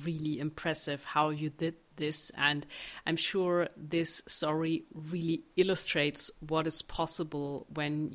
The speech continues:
you keep your mind focused and stay in this good energy and in a good mood. So protecting yourself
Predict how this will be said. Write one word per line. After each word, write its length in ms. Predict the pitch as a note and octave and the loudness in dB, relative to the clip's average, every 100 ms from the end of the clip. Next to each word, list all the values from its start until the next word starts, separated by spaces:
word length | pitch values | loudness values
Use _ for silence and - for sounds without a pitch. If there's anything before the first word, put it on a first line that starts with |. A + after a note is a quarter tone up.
| - | -6
you 240 | D3+ C#3+ | -4 -4
keep 320 | C#3+ - D#3 | -4 -6 -2
your 160 | D#3 D3 | 0 2
mind 300 | C#3+ C#3+ C#3+ | 4 4 2
focused 640 | - E3 E3 D#3+ D3 - - | 2 2 4 0 -2 -4 -4
and 240 | C#3 C3+ | -4 0
stay 420 | - - D3 D3+ | 0 2 2 2
in 240 | D3+ D3 C#3 | 0 -2 -2
this 260 | C#3 - | -2 -4
good 340 | - D#3+ D#3 D3+ - | 0 2 2 0 0
energy 600 | C#3+ D#3 D#3 - D3+ C#3 | 2 2 2 0 -2 -4
and 240 | - C#3 C#3 | -4 -6 -4
in 80 | D3 | -2
a 100 | C#3+ | -2
good 300 | C3+ D3+ D3+ | -2 -2 0
mood. 480 | D3 F3 D3+ D3+ - - - - - | 0 0 0 0 -4 -10 -14 -6 0
So 260 | - D3+ | 2 2
protecting 640 | D3 - D3+ D#3+ - E3 | 0 -2 2 2 2 0
yourself 500 | D3+ C#3+ D3+ D3 D#3 | 0 0 2 2 -2